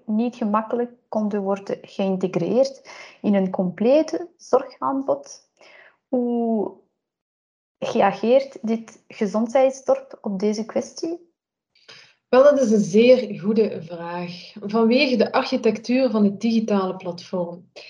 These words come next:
Speaker 2: Ze hebben in feite al hun gegevens uit vele bronnen gecentraliseerd die verband houden met patiëntenstromen, klinische workflows en financiële stroming. Deze gegevens zijn met behulp van datamining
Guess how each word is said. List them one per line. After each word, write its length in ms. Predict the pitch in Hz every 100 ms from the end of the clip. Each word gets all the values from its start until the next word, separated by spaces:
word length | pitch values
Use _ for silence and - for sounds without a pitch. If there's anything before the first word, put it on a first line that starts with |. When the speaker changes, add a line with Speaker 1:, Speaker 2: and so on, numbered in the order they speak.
| - - - _
Speaker 2:
Ze 120 | -
hebben 300 | 226 262 302
in 120 | 254
feite 600 | 233 - 247 285 294 -
al 300 | - 285 330
hun 180 | 277 262
gegevens 720 | 226 202 196 240 294 311 -
uit 260 | - 214 -
vele 380 | 247 285 294 208
bronnen 380 | 208 240 285 240
gecentraliseerd 1200 | 208 226 226 220 208 190 180 190 226 320 - -
die 220 | 202 214
verband 440 | 214 202 226 269 220
houden 460 | 240 240 240 226
met 200 | 202 202
patiëntenstromen, 1160 | - 180 - 220 262 254 - - 240 247 247 226
klinische 540 | - 226 254 247 - 196
workflows 720 | 214 233 - 220 214 208 208
en 160 | 196
financiële 600 | 202 214 208 202 - 196 185
stroming. 640 | - - 170 165 165 160 - - - - - _ _ -
Deze 360 | 196 285 269
gegevens 640 | 233 208 190 214 254 285 -
zijn 560 | 214 175 185 220 262
met 160 | 208 196
behulp 340 | 180 202 208
van 200 | 202 175
datamining 880 | 180 214 247 262 254 262 262 262